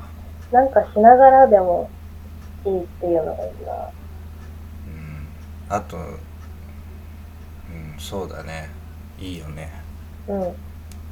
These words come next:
Speaker 1: 佐々木さんがさ、教えてくれたポッドキャストめっちゃ面白かった。あの、学人ってやつ。
Speaker 2: あ、学人。
Speaker 1: うん。
Speaker 2: そう。あれ面白いよな。
Speaker 1: あれ、なんで佐々木さんは知っ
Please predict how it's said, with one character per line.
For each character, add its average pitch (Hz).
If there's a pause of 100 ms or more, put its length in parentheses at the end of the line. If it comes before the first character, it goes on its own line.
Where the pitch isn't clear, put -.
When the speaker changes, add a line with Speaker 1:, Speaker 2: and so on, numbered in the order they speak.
(680)
Speaker 1:
佐 220
々 254
木 -
さ 277
ん 269
が 269
さ、 262 (440)
教 220
え 214
て 214
く 214
れ 208
た 208
ポ 202
ッ -
ド 208
キ -
ャ 214
ス 214 (220)
ト 175
め 180
っ 180 (140)
ち 208
ゃ 202
面 202
白 202
か -
っ -
た。 -
あ -
の、 175
学 196
人 196
っ -
て -
や 165
つ。 - (1200)
Speaker 2:
あ、 -
学 90
人。 - (400)
Speaker 1:
う -
ん。 -
Speaker 2:
そ 180
う。 80 (360)
あ 101
れ 98
面 95
白 87
い -
よ 78
な。 80 (480)
Speaker 1:
あ 233
れ、 277
な 285
ん 320
で 247
佐 -
々 185
木 -
さ 190
ん 180
は 185
知 180
っ -